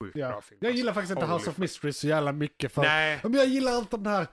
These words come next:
Speaker 2: eh, jag blir manipulerad och åter, eh, upplever, eh, alltså
Speaker 1: Ja, men
Speaker 2: så här,
Speaker 1: han, han är ju i helvetet.
Speaker 2: ja, ja, men
Speaker 1: Straight
Speaker 2: liksom
Speaker 1: up.
Speaker 2: redan efter två gånger, åh nej, hans vänner är demoner och försöker döda han,
Speaker 1: Ja.
Speaker 2: så bara, okej, nu fattar jag vad det här är,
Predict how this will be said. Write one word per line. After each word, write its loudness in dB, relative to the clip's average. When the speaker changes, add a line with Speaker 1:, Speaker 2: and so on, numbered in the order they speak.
Speaker 2:
eh, -2
jag 2
blir 0
manipulerad 0
och -2
åter, -2
eh, -2
upplever, 0
eh, -2
alltså -14
Speaker 1:
Ja, -8
men 0
Speaker 2:
så 4
här, 6
Speaker 1:
han, 4
han 0
är 0
ju -2
i -4
helvetet. -4
Speaker 2:
ja, 2
ja, 0
men -6
Speaker 1:
Straight 2
Speaker 2:
liksom -2
Speaker 1:
up. -2
Speaker 2:
redan 0
efter -4
två 2
gånger, -2
åh 4
nej, 0
hans -4
vänner 0
är -2
demoner -2
och -6
försöker -4
döda 2
han, -2
Speaker 1:
Ja. -6
Speaker 2:
så -6
bara, 0
okej, -2
nu -2
fattar -2
jag 4
vad 0
det 0
här 0
är, -2